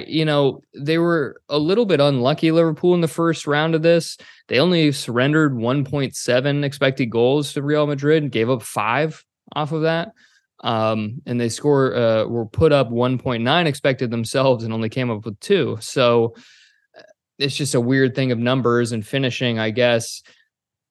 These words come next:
One thing that stuck out to me, Jord, is when I was thinking about Liverpool here,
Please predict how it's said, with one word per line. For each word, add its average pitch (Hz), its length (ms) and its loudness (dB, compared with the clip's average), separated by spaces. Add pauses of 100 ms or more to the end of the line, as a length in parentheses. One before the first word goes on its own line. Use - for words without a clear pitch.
(200)
One 143 520 0
thing 190 200 2
that 123 100 0
stuck 156 240 2
out 139 200 4
to 135 60 -6
me, 139 260 2
Jord, 113 360 0
is 110 160 0
when 120 140 -2
I 113 40 0
was 107 100 -4
thinking 175 220 2
about 127 340 4
Liverpool 123 520 0
here, 120 600 2